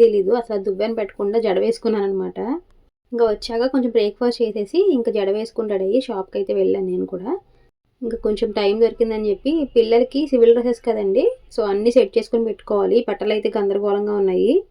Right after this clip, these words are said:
ఎన్నిసార్లు సర్దినా పిల్లలు లాగుతూ ఉంటారు కదండి, బట్టలు అలాగే అయిపోతాయి ఇంకా. So, అస్తమానం సర్దుతూ ఉండాలి. ఇప్పుడు యూనిఫామ్ వచ్చేంత వరకు సివిల్ డ్రెస్ కాబట్టి ఖచ్చితంగా ఇవన్నీ పేర్ చేసి పెట్టుకుంటే వాళ్ళు తీసుకోవడానికి వీలుగా ఉంటుందని చెప్పి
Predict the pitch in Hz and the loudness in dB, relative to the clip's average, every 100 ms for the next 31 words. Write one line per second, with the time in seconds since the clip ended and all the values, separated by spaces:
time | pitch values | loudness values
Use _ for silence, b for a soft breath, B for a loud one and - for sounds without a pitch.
0 | _ _ _ _ _ 254 226 254 302 294 | _ _ _ _ _ -2 0 2 2 2
1 | 294 247 247 294 330 269 240 247 233 214 | 2 0 2 0 4 4 4 4 4 2
2 | 233 269 247 233 233 220 196 202 269 220 | 4 4 4 2 0 0 -2 0 -2 -2
3 | 196 226 202 190 226 220 - 208 214 202 | -2 0 0 0 0 0 0 -4 -2 0
4 | 190 190 269 415 - 220 196 - 208 208 | -2 -2 0 -2 -2 -4 -4 -6 -4 -2
5 | 233 240 190 - 220 208 190 185 311 453 | 0 0 0 2 2 2 0 0 0 -2
6 | _ _ _ _ _ 262 269 240 240 247 | _ _ _ _ _ 0 4 6 4 4
7 | 285 285 269 277 262 262 254 269 254 240 | 2 2 2 2 4 2 2 2 6 6
8 | 233 240 - 220 214 196 339 403 254 226 | 6 2 0 -2 -4 0 4 6 6 4
9 | 208 - 220 226 240 208 226 226 214 214 | -2 -6 -2 4 4 4 2 4 2 4
10 | 233 233 226 - 226 196 285 403 254 214 | 4 4 -2 -4 -4 -2 0 2 0 -2
11 | 214 214 - 233 208 226 220 202 214 208 | -4 -4 0 2 2 0 0 -2 -4 -4
12 | 196 196 190 180 - | -4 -4 -4 -4 -2